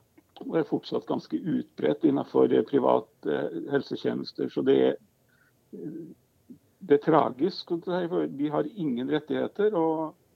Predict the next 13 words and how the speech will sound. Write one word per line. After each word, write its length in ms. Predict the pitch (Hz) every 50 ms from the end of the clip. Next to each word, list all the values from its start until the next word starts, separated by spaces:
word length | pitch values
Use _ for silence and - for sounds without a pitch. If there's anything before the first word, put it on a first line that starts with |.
| _ _ _ _ _ _ _ -
og 120 | - 143
så 280 | - - - 139 139 135 139 139 143 151 151 - _ - - _ 285 - -
mange 260 | - 151 156 151 131
av 100 | 131 127
disse 220 | 139 139 - -
private 420 | 123 - 151 143 139 123 113 - -
selskapene 600 | - 143 135 120 - - 131 120 - - 143 156
her, 60 | 156
de 360 | 139 139 139 139 135 139 143 143 _ _ _ _ _ _ _ _ _ _ _ _ _ -
har 160 | - - -
heller 240 | 131 151 131 120 113
ikke 220 | 113 - - -
tariffavtale, 760 | - - 135 120 123 120 - 120 117 117 - 123 123 123 156 202